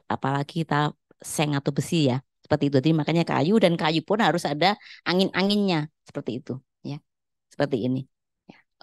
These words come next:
oke. Ini juga sama, termometer higrograf ini lebih mudah karena kan dia otomatis ya. Biasanya juga ada bakrograf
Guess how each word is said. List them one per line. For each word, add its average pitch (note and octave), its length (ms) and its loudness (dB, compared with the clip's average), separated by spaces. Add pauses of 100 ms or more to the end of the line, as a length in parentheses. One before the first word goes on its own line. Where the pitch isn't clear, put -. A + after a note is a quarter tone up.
oke. - 480 -4 (2500)
Ini F3 80 -2
juga D#3+ 160 2
sama, F3 720 0
termometer D#3 640 -2
higrograf D#3 400 0
ini F#3 160 6
lebih E3+ 240 4
mudah F3+ 320 4
karena D3 240 -2
kan D3 160 -2
dia D3 160 4
otomatis C#3 560 -2
ya. C3+ 160 -2 (400)
Biasanya D#3+ 320 0
juga C#3 160 2
ada C#3+ 160 4
bakrograf C#3+ 560 2